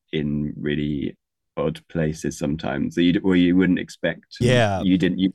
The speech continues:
Speaker 1: never thought it was, like, a moment of comedy, and then
Speaker 2: Every audience is different with things like that. I've noticed that from my own sort of work. Like, it'll play with
Speaker 1: Yeah.
Speaker 2: one audience, and there might not be a laugh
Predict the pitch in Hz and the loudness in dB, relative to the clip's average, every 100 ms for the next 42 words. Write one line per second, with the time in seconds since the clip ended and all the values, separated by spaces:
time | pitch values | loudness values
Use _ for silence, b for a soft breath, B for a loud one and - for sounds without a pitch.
0 | - - - 95 85 85 82 85 82 80 | -6 -8 0 0 2 0 -2 0 0 0
1 | 82 80 85 80 80 82 76 - - 127 | -4 -6 -4 -4 -4 -6 -8 -10 -4 -2
2 | 147 147 127 135 131 120 107 101 113 - | 2 4 4 4 0 -2 -6 0 -2 0
3 | 95 78 87 90 - 92 90 87 87 87 | -6 -6 -10 -12 -10 -10 -8 -8 -4 -4
4 | 92 95 92 - 78 71 - 90 85 85 | -4 -4 -4 -8 -10 -10 -12 -12 -8 -6
5 | 90 82 80 _ - - 78 67 80 80 | -6 -8 -12 _ -14 -12 -10 -10 -8 -8
6 | - 80 92 92 - 98 95 - 92 90 | -8 -12 -6 -6 -4 -4 -2 0 -2 -2
7 | 90 92 90 85 - 80 82 _ _ 98 | -6 -6 -6 -10 -12 -14 -14 _ _ -10
8 | 98 104 92 110 98 107 92 71 - | -4 -4 -2 -2 0 0 0 -4 -12